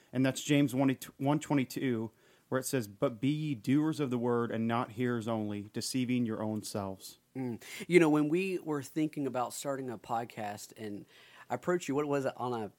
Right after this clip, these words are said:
Speaker 2: Sunday night? I think it was a,
Speaker 1: Yeah.
Speaker 2: it was, it was a Sunday night,
Speaker 1: Yep.
Speaker 2: and,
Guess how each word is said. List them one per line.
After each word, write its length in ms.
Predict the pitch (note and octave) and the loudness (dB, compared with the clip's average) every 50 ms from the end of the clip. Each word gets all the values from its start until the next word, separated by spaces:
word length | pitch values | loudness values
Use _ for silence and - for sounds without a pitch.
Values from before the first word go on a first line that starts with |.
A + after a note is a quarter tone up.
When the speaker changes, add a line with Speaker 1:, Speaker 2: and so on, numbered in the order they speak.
| _ _ _ - | _ _ _ -10
Speaker 2:
Sunday 320 | - - C#3+ D#3 E3 C#3+ | -2 0 0 0 2 0
night? 320 | A2 A2 A#2+ C#3 E3 - - _ _ _ _ _ _ _ _ _ _ _ _ _ - | 0 0 -2 -2 -4 -6 -10 _ _ _ _ _ _ _ _ _ _ _ _ _ -16
I 40 | - | -4
think 160 | - F#3+ F#3+ | -4 -2 0
it 20 | G#3 | 2
was 80 | F3 | 2
a, 60 | C3 A#2+ | 2 2
Speaker 1:
Yeah. 100 | G#2+ G2 - - | 0 -2 -6 -6
Speaker 2:
it 60 | D3+ | -6
was, 160 | D3 C#3 - - - | -6 -6 -6 -4 -4
it 40 | |
was 80 | C#3+ C3+ | -2 -2
a 60 | B2+ | -2
Sunday 240 | - - D#3+ E3 D3+ | 0 0 2 2 2
night, 220 | B2+ B2+ C3 B2 | 4 4 4 6
Speaker 1:
Yep. 160 | C3+ B2 A#2 - | 6 4 4 2
Speaker 2:
and, 400 | C3 C3 B2+ B2 A#2+ A2+ A2+ A2+ | 0 0 2 2 2 0 -2 -4